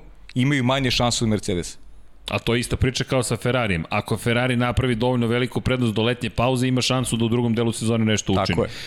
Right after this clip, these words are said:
Speaker 2: A
Speaker 1: Tako je.
Speaker 2: obrnuto smo pričali za Red Bull. Kada bi dobro počeli sezonu, s obzirom na činjenicu da je sjajno završavaju, možda mogu da osvoje titulu. E sad,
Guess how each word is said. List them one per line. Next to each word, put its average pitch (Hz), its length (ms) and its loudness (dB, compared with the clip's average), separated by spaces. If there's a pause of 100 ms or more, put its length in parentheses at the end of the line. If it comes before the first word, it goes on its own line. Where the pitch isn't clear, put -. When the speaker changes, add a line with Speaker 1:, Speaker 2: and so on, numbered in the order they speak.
(120)
Speaker 2:
A - 140 -12
Speaker 1:
Tako 107 120 0
je. 107 100 2
Speaker 2:
obrnuto 143 380 0
smo 127 120 0
pričali 131 380 0
za 123 140 2
Red 123 200 0
Bull. 110 140 2 (280)
Kada 127 260 0
bi 127 100 -2
dobro 131 240 0
počeli 131 420 0
sezonu, 117 540 0
s - 80 -2
obzirom 123 260 0
na 107 60 -4
činjenicu 131 240 0
da 113 60 0
je 113 60 2
sjajno 127 260 0
završavaju, 123 720 2 (420)
možda 123 300 0
mogu 127 180 2
da 120 80 2
osvoje 117 220 0
titulu. 92 300 -2 (120)
E 127 140 -4
sad, 104 280 -2